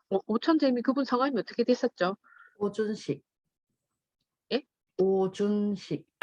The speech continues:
Speaker 1: 아,
Speaker 2: 음.
Speaker 1: 오준식 사장님께서 이제 얘기하신 거는, 그 포스트 바이오틱스를 명명하는 거는 유산균, 배양, 건조물 또는,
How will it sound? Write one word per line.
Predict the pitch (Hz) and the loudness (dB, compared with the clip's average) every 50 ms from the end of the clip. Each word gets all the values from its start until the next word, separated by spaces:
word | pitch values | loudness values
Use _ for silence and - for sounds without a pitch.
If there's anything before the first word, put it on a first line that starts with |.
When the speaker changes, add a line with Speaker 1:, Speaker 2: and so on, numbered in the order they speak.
| - - - _ _ _ | -16 -16 -18 _ _ _
Speaker 1:
아, | - 190 180 165 170 | 4 4 6 4 4
Speaker 2:
음. | - - | 0 0
Speaker 1:
오준식 | 190 220 233 - 294 302 277 311 262 | 0 0 0 0 0 -2 -2 -2 0
사장님께서 | - - 202 202 202 208 214 220 208 - 202 202 196 202 175 170 175 175 175 175 175 | 4 6 6 6 6 6 4 2 -2 -2 -4 -2 2 4 6 6 6 6 4 2 0
이제 | 170 180 180 | -4 -6 -6
얘기하신 | 180 180 165 202 208 202 233 240 - 277 254 | -6 -4 -6 -4 -2 0 0 0 0 -2 0
거는, | 220 196 175 170 180 196 196 185 165 156 - - - - - - - - - - - | 2 2 2 4 4 4 4 4 2 0 -4 -10 -20 -18 -18 -16 -16 -16 -18 -6 2
그 | - 220 208 208 208 208 208 - - - - - - - | 6 8 8 10 8 8 6 4 2 0 -6 -12 -2 4
포스트 | - 403 381 - - _ - 320 285 269 | 6 6 6 4 2 _ 6 6 8 8
바이오틱스를 | - 202 202 214 233 254 247 - - 330 - - 294 254 254 233 | 8 8 8 8 8 6 6 4 -2 -6 -4 0 2 4 4 4
명명하는 | 196 180 180 196 226 247 269 302 311 311 311 302 | 4 2 2 4 4 4 4 4 2 0 -2 0
거는 | 262 247 233 220 | 0 2 2 0
유산균, | 196 190 - 254 254 254 254 262 240 | 0 0 0 0 0 0 -4 -6 -4
배양, | 214 208 202 208 220 | -2 0 0 0 0
건조물 | 208 - 185 185 185 214 220 226 226 226 240 254 285 302 _ _ _ _ _ _ _ _ _ - | -2 -4 -4 -2 0 0 0 2 2 2 2 2 0 -2 _ _ _ _ _ _ _ _ _ -4
또는, | 262 262 269 269 285 294 302 311 311 | -2 0 0 2 2 0 0 0 -4